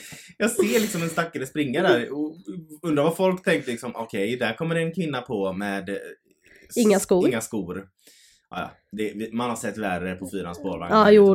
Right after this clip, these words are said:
Speaker 1: Göteborg
Speaker 2: faktiskt väldigt
Speaker 1: än
Speaker 2: sant.
Speaker 1: det. Eh, modigt.
Speaker 2: Mm.
Speaker 1: Eh, rest in peace, dina skor, får man ju
Speaker 2: Mm.
Speaker 1: säga.
Speaker 2: Ja, och handväskan.
Speaker 1: Och handväskan. Nej, men den fick hon väl med. Nej, hon sket i
Speaker 2: Hon
Speaker 1: skorna
Speaker 2: sket
Speaker 1: och
Speaker 2: i skorna och
Speaker 1: handväskan.
Speaker 2: handväskan.
Speaker 1: Ja.
Speaker 2: <laughs> Det låter, alltså,
Speaker 1: Hon
Speaker 2: gud.
Speaker 1: ske-, hon bajade i handväskan.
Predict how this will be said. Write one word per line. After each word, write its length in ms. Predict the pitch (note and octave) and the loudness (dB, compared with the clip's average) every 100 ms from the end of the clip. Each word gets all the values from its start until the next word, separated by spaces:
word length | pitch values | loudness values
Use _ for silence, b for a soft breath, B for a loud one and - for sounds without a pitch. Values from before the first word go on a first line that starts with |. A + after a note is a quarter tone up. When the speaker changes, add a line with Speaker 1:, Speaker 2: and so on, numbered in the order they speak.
| F#3+ | 6
Speaker 1:
Göteborg 60 | F#3+ | 4
Speaker 2:
faktiskt 200 | G#3 - | 2 2
väldigt 160 | F#3+ - | 2 2
Speaker 1:
än 120 | F#3 | -2
Speaker 2:
sant. 100 | - | -4
Speaker 1:
det. 1000 | - G2 E2+ _ _ _ _ _ - - | -6 -6 -6 _ _ _ _ _ -18 -8
Eh, 460 | A2 G#2+ G#2 G#2 G2+ - _ _ - D#3+ | -4 -2 -2 -4 -6 -10 _ _ -6 0
modigt. 460 | G3+ D3 F#3+ A3 - - _ - | 2 2 0 -2 -8 -14 _ 4
Speaker 2:
Mm. 180 | B3+ D#4+ | 8 8
Speaker 1:
Eh, 320 | C3+ C3+ C3 - D3+ | 6 -4 -6 -4 -2
rest 200 | D#3 D#3+ | -2 -2
in 120 | D3+ | -2
peace, 220 | C#3 C#3+ | -2 -2
dina 160 | C#3+ C3+ | -2 -4
skor, 380 | - G2+ D#3+ - - | -2 -6 -6 -10 -8
får 60 | - | 2
man 100 | A#3 | 2
ju 20 | |
Speaker 2:
Mm. 60 | G#3 | 4
Speaker 1:
säga. 140 | - | 6
Speaker 2:
Ja, 260 | C4 D4+ B3+ | 8 10 10
och 100 | B3+ | 10
handväskan. 480 | B3+ G3+ G3+ A3 C#4+ _ | 8 6 4 2 0 _
Speaker 1:
Och 100 | D3 | 0
handväskan. 600 | D#3+ A2+ G2 - C#3+ D3 D3 | 0 0 -4 -4 -4 -4 -6
Nej, 120 | C3+ | -2
men 140 | E3 F3+ | 0 0
den 140 | G#3+ | 0
fick 140 | A#3+ A#3+ | -4 -4
hon 120 | A#3 | -2
väl 100 | F#3+ | -2
med. 160 | - - - - - | -4 -10 -20 -20 -6
Nej, 160 | F#3+ G3+ | 0 2
hon 200 | G3 C#4 | 2 2
sket 220 | G#3+ F#3+ | 2 0
i 20 | - | 6
Speaker 2:
Hon 120 | D4+ | 6
Speaker 1:
skorna 280 | - D#4 C#4+ | 8 8 6
Speaker 2:
sket 120 | - | 4
Speaker 1:
och 140 | G3+ | 0
Speaker 2:
i 120 | D#4 D4 | 4 4
skorna 180 | C#4+ | 6
och 120 | B3+ G#3+ | 6 6
Speaker 1:
handväskan. 300 | G3+ - - | 4 0 -4
Speaker 2:
handväskan. 380 | C#4+ E4 - C5+ | 0 6 12 12
Speaker 1:
Ja. 0 | |
Speaker 2:
<laughs> 0 | |
Det 60 | - F4 E4+ E4+ | 12 12 12 10
låter, 200 | E4+ E4+ D4 | 10 6 2
alltså, 200 | - C4+ | 0 -2
Speaker 1:
Hon 100 | B3+ | 2
Speaker 2:
gud. 280 | A#3 A#3 - | 4 4 4
Speaker 1:
ske-, 240 | - G#3 | 2 4
hon 200 | G3 F#3 | 2 6
bajade 480 | G3+ F#3 C3 C3 C#3+ | 6 6 4 2 0
i 100 | B2+ | -2
handväskan. 440 | A#2+ A2 F#2+ - | -4 -6 -10 -16